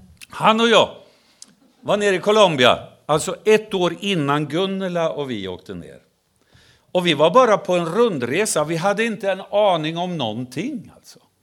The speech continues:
Vi visste ingenting om någonting.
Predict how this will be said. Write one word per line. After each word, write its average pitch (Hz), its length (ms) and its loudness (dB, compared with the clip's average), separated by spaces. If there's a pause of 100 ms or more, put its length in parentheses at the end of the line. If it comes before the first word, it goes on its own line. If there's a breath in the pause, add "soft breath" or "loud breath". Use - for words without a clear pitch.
(300)
Vi 202 100 -4
visste 240 300 -2
ingenting 220 680 -6
om 127 140 -6
någonting. 120 640 -10